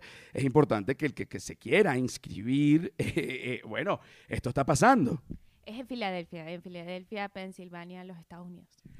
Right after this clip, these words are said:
Speaker 1: ¿Dónde se puede buscar información con respecto a la gran orgía o a la gran sequía? Una cosa, esto es, eh, a la gran sequía, no, a la gran orgía. ¿Esto es legal o ilegal?
Speaker 2: Bueno,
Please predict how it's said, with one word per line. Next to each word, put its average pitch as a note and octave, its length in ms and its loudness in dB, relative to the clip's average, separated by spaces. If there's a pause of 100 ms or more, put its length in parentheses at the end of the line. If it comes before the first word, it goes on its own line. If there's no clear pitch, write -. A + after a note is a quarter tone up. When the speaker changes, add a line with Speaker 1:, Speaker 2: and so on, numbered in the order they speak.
(120)
Speaker 1:
¿Dónde G3+ 220 6
se A3+ 100 4
puede G3 160 8
buscar F#3 260 8
información E3 840 6
con E3+ 200 2
respecto D#3 600 2
a D#3+ 120 6
la C#3+ 100 4
gran D3+ 240 2
orgía D#3+ 400 2
o D3 180 6
a C3+ 60 8
la C3+ 80 4
gran C#3 220 2
sequía? E3+ 420 2
Una C#4+ 120 6
cosa, D#3+ 300 4 (500)
esto G#3 520 6
es, G#3 720 2
eh, D#3+ 1040 6 (220)
a B2+ 80 -2
la B2+ 80 2
gran C3 180 0
sequía, E3 320 -2
no, B2+ 160 0
a G2 60 -6
la A#2 80 -6
gran D3+ 240 -4
orgía. D3+ 340 0 (320)
¿Esto G3+ 320 2
es G#3+ 160 0
legal G#3+ 540 4
o F#3+ 180 12
ilegal? C#3+ 640 6 (920)
Speaker 2:
Bueno, A#3+ 360 -8